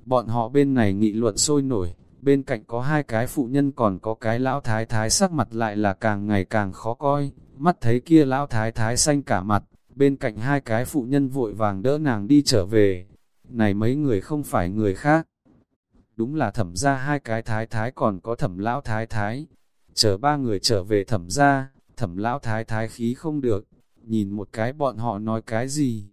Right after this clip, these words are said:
chúng ta mẫu đơn rõ ràng là bị cảnh vương lược đi, hiện tại ở Quan Bặt Thành an tâm dưỡng ở, bọn họ Thẩm mẫu đơn đã sớm làm người cấp Thẩm phủ truyền tin lại đây,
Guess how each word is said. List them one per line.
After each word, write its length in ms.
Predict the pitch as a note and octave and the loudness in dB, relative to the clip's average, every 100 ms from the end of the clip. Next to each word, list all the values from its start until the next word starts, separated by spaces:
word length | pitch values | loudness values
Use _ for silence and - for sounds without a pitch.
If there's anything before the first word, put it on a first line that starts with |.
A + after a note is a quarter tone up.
| G#2 _ | _ _
chúng 220 | - A#2 | -8 -6
ta 180 | B2+ D3 | 0 0
mẫu 240 | C3 C3+ D3+ | 0 -4 -2
đơn 240 | D#3 C#3 | 0 0
rõ 240 | C3+ C#3+ | -2 -2
ràng 300 | D3+ C3 G#2 | 0 -2 -2
là 160 | G#2 G2 | -2 -2
bị 200 | A2 G#2 | -2 -6
cảnh 240 | A#2+ F#2 F2+ | -4 -6 -4
vương 260 | C#3+ D3 | -2 -2
lược 220 | C3+ G#2+ C3 | -2 -2 -2
đi, 320 | D#3+ D3+ C#3+ _ _ - | -4 -4 -10 _ _ -6
hiện 180 | B2 G2 | -4 -4
tại 180 | C3+ A#2 | -2 -2
ở 160 | G2+ F#2 | -2 -6
Quan 320 | - D3 C3+ | -2 0 0
Bặt 140 | A2+ - | -4 -2
Thành 220 | A#2 G2 | -6 -4
an 220 | C3 C#3 | -4 -2
tâm 240 | D3+ C#3+ C3 | 0 -2 0
dưỡng 260 | D3 D3 | -4 -4
ở, 260 | C#3 G2+ E2+ - _ | -4 -4 -6 -18 _
bọn 220 | A#2 B2 A2 | -2 -2 0
họ 320 | A#2+ G#2 F#2+ | -4 -4 -6
Thẩm 260 | - F2+ F#2 | -6 -6 -4
mẫu 180 | B2+ D3+ | -6 -2
đơn 240 | D#3 C#3+ | 0 0
đã 140 | C3 C3 | -2 0
sớm 300 | - A#2+ D#3 | 0 0 0
làm 300 | C3 G2+ G#2 | -2 -2 -2
người 180 | G#2 | -4
cấp 180 | F#2 F#3+ - | -2 -6 -2
Thẩm 220 | G#2+ F2 | -4 -4
phủ 240 | - G#2 F2 | -8 -6 -2
truyền 240 | A#2+ F#2+ | -2 -2
tin 260 | D3+ D3 C#3 | 0 0 0
lại 220 | B2 A2+ | -4 0
đây, 360 | C#3 C#3 C#3 | 2 2 0